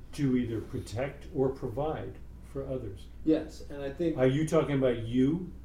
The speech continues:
Speaker 1: in that chair, or are you talking about all the men in this room, or are you talking about just you, especially the Traficantes?
Speaker 2: Yes,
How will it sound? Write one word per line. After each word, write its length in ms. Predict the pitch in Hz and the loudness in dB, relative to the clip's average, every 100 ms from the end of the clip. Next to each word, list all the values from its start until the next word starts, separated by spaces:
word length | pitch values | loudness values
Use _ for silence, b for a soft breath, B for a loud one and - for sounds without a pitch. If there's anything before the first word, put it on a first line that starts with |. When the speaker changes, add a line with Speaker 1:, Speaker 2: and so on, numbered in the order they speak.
| - | 0
Speaker 1:
in 140 | 127 | 2
that 220 | 127 139 - | 4 2 0
chair, 360 | - 151 185 - - | 0 2 2 0 0
or 80 | 131 | 2
are 40 | |
you 120 | 139 | 2
talking 320 | 139 151 139 135 | 2 0 2 0
about 380 | 127 123 117 - | 2 2 0 -2
all 200 | 135 151 | 2 4
the 80 | 147 | 4
men 160 | 139 | 4
in 100 | 135 | 4
this 220 | 135 127 - | 2 0 -2
room, 400 | 143 170 196 - B - - | 0 0 -2 -8 B -8 -2
or 60 | |
are 20 | |
you 60 | 123 | 0
talking 280 | 151 147 139 | 2 2 2
about 260 | 131 127 127 | 4 4 2
just 280 | 143 - 120 | 0 0 -2
you, 200 | 131 156 | 0 0
especially 560 | - - 160 156 143 | 0 0 2 2 0
the 80 | 120 | 0
Traficantes? 920 | 110 139 - 135 - 160 185 101 87 - - - - - - - - - - - - - - - - - - - 139 | -2 -4 -4 -6 -4 -4 -4 -8 -10 -14 -14 -12 -12 -14 -14 -14 -14 -14 -16 -14 -14 -14 -14 -14 -14 -14 -14 -8 -2
Speaker 2:
Yes, 440 | 120 120 - - | 0 0 -4 -10